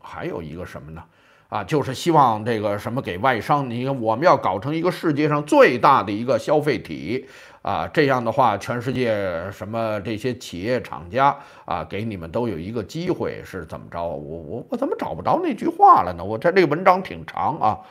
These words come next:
我非要找着它不可。嗯，我找找这句话啊。嗯，我还真找不着了。<laughs> 这，这话是很有意思的。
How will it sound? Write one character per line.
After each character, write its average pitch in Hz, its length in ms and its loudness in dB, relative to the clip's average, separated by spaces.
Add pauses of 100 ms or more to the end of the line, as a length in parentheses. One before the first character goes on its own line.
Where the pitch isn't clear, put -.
(100)
我 131 80 4
非 392 160 6
要 440 160 8
找 80 200 4
着 76 120 -6
它 101 100 -4
不 95 160 -6
可。 - 180 -10 (1000)
嗯， 135 880 -4
我 113 180 0
找 95 220 2
找 104 140 2
这 92 160 -4
句 92 120 -8
话 95 200 -2 (100)
啊。 69 340 -8 (4000)
嗯， 302 440 -8 (360)
我 - 120 -6
还 117 80 0
真 156 220 2
找 110 160 4
不 113 60 -4
着 107 240 4
了。 170 100 2 (480)
<laughs> - 500 -8
这， 202 140 4
这 202 180 -2
话 92 320 -4
是 90 180 -10
很 87 140 -12
有 82 160 -10
意 80 160 -8
思 - 160 -18
的。 - 60 -20